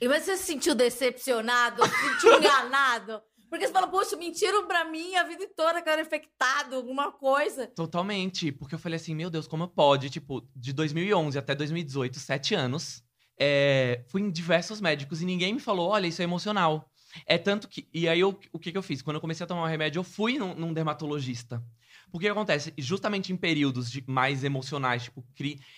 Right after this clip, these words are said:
Speaker 2: e, e, e foi bem nesse período que foi assim, ó, eu não achava pomada, aí eu comecei a ficar nervoso.
Speaker 1: Porque a pomada te dava uma segurança de que você
Speaker 2: Isso.
Speaker 1: ia poder encostar nas pessoas.
Speaker 2: É, ou tipo, que ia passar, que ia secar as
Speaker 1: Aham.
Speaker 2: bolinhas.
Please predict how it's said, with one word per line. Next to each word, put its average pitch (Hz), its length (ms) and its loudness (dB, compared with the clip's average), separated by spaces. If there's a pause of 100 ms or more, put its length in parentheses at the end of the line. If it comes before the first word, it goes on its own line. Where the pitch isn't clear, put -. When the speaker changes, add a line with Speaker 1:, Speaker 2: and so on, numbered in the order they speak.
(100)
Speaker 2:
e, 160 380 -10
e, 156 160 -6
e - 20 -6
foi 175 180 -2
bem 180 220 -2
nesse 226 160 -2
período 170 260 -2
que 170 60 -14
foi 185 80 -6
assim, 175 140 -6
ó, 117 180 -4
eu 143 100 -2
não 147 80 0
achava 175 280 2
pomada, 135 600 0 (460)
aí 143 160 6
eu 147 80 0
comecei 151 240 -8
a - 20 -12
ficar 151 160 -2
nervoso. 135 480 0
Speaker 1:
Porque 240 160 2
a 247 60 2
pomada 247 320 0
te 302 140 -8
dava 277 160 0
uma 285 180 -2
segurança 294 640 -2
de 302 80 -12
que 415 120 -6
você 339 280 0
Speaker 2:
Isso. 294 280 4
Speaker 1:
ia 330 220 4
poder 226 200 0
encostar 285 420 2
nas 277 120 -4
pessoas. 214 560 -6
Speaker 2:
É, 175 260 4
ou 151 180 2
tipo, 156 300 -8 (300)
que - 140 -4
ia 151 80 4
passar, 165 640 4
que 160 80 -8
ia 151 40 -6
secar 170 280 2
as 156 80 2
Speaker 1:
Aham. - 60 -4
Speaker 2:
bolinhas. 180 540 0